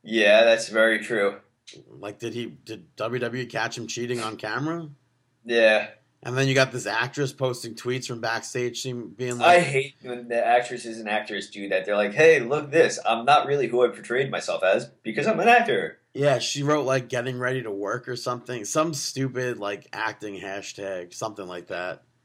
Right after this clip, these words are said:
Speaker 1: We know who's not gonna be back on T V.
Speaker 2: <laughs> Yeah. But,
Speaker 1: Doctor
Speaker 2: uh, yeah, then Goldust came in.
Speaker 1: Shelby?
Speaker 2: Yeah.
Speaker 1: Shelby.
Speaker 2: Shelby.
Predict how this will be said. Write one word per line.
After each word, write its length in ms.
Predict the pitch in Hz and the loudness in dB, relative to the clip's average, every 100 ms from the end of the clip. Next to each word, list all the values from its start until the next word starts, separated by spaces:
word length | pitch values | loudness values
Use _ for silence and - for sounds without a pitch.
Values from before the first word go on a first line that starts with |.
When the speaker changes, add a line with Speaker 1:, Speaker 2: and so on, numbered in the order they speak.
| _ _ | _ _
Speaker 1:
We 100 | 127 | -2
know 180 | 135 120 | 2 2
who's 180 | 120 113 | 0 0
not 260 | 131 143 | 2 2
gonna 220 | 139 113 104 | 2 -2 -2
be 140 | 104 | 0
back 260 | 104 98 98 | 2 2 2
on 160 | 95 | -4
T 220 | - 92 | -6 -12
V. 400 | 85 87 76 67 - | -8 -6 -6 -10 -16
Speaker 2:
<laughs> 120 | - - | -12 -10
Yeah. 220 | 104 69 - _ _ _ _ _ _ _ _ | -10 -12 -18 _ _ _ _ _ _ _ _
But, 280 | 104 131 131 | 6 8 8
Speaker 1:
Doctor 320 | 131 127 117 | 8 6 4
Speaker 2:
uh, 120 | - - | -2 -6
yeah, 260 | 139 127 113 | -2 0 -2
then 360 | 131 127 120 | -4 -6 -10
Goldust 560 | 104 120 131 127 - - | -6 -4 -2 -2 -2 -12
came 340 | 123 123 120 | -10 -8 -6
in. 380 | 117 120 117 120 - _ _ | -8 -8 -8 -10 -16 _ _
Speaker 1:
Shelby? 380 | - 123 135 - _ _ - | -14 -12 -12 -14 _ _ -14
Speaker 2:
Yeah. 340 | 107 73 78 - _ _ _ _ - | -10 -10 -12 -16 _ _ _ _ -4
Speaker 1:
Shelby. 500 | 110 101 85 78 _ _ _ _ | 2 2 2 -8 _ _ _ _
Speaker 2:
Shelby. 580 | - 127 98 80 - | -8 -4 -4 -8 -18